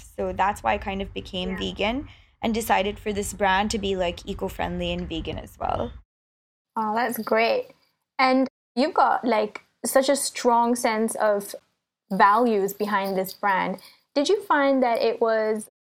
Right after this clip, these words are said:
Speaker 2: maybe difficult at first initially to communicate this to consumers because they had a certain level of awareness?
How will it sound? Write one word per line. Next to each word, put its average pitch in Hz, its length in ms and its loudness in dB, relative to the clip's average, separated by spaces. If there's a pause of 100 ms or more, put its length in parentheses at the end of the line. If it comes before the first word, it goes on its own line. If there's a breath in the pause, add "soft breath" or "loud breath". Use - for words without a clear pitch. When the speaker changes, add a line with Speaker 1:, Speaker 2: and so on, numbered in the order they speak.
(160)
Speaker 2:
maybe 220 280 0
difficult 254 680 0
at 233 220 0
first 247 280 0
initially 277 680 0
to 240 120 0
communicate 240 720 2
this 247 320 2
to 233 160 0
consumers 240 920 0 (360 loud breath)
because 214 520 4
they 202 280 0
had 196 600 2
a - 80 -4
certain 214 340 2
level 202 380 4
of 180 140 0
awareness? 202 840 0